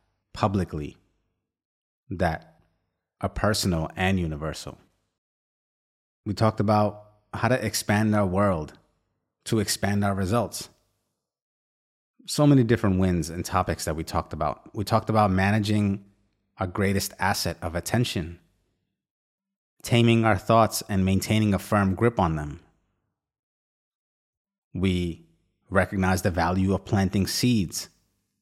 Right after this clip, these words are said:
for the forest in twenty years. We talked about looking past our pain for strength to maintain our adaptive, youthful energy.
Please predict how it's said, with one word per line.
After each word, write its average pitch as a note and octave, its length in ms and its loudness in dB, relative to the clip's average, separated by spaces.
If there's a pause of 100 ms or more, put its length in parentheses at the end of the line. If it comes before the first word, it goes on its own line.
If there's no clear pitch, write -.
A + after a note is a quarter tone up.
(340)
for - 180 -2
the F#2+ 100 0
forest G2+ 540 0
in G2 280 -2 (220)
twenty A#2+ 300 2
years. A2 500 0 (2250)
We E2+ 140 -2
talked F2+ 300 0
about F2 460 2 (300)
looking G2+ 340 2
past G2+ 460 0
our G2+ 140 0
pain G#2 400 -2
for F2+ 140 -12
strength F#2+ 520 -4 (2250)
to A2+ 120 4
maintain A2 520 4
our G2+ 220 2
adaptive, F#2+ 560 0
youthful A2 520 0
energy. G2+ 500 2